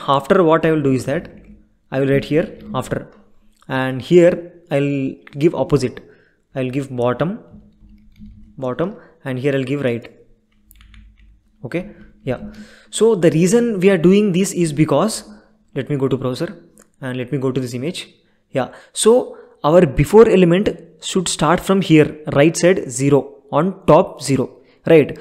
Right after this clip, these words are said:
So that's why we gave before as top zero, left zero, and our after element should start from right zero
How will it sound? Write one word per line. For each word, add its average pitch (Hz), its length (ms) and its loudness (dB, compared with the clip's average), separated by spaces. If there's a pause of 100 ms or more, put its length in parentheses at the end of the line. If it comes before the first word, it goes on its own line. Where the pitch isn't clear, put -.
(120)
So 185 100 0
that's 139 280 0
why 208 300 2 (100)
we 147 160 -2
gave 160 300 2
before 143 280 2
as 180 300 0 (340)
top 143 220 2
zero, 180 300 2
left 147 320 0
zero, 120 240 -4 (460)
and 208 360 0
our 202 280 2
after 170 420 2
element 196 400 2 (240)
should - 260 -2
start 185 340 0
from 226 360 0 (500)
right 190 240 6
zero 226 600 4